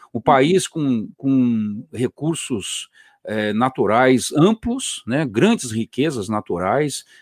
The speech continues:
Speaker 1: grandes extensões de terra agriculturáveis. Ah, até esse período aí, década de cinquenta, sessenta, uma indústria pujante, uma tecnologia impressionante. Você vê, a Argentina, ah,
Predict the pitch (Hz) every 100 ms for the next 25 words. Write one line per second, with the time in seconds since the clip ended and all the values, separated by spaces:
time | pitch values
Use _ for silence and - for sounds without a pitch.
0 | _ 113 196 165 143 147 151 113 - 135
1 | 147 117 - 113 147 127 98 82 - 107
2 | 113 113 120 - 98 104 143 160 165 -
3 | _ _ _ - - _ 123 135 135 131
4 | - 135 - - 208 208 175 - - 131
5 | 123 170 143 110 180 117 123 131 107 104
6 | - 92 123 123 107 95 - 123 147 135
7 | 120 120 95 127 170 - 127 110 95 85
8 | - - - _ _ 180 160 95 131 185
9 | 185 135 113 110 131 127 120 117 92 120
10 | 127 117 165 139 139 - 101 110 165 -
11 | - 107 123 117 117 117 - 156 185 156
12 | _ _ - _ - 120 127 123 120 110
13 | 104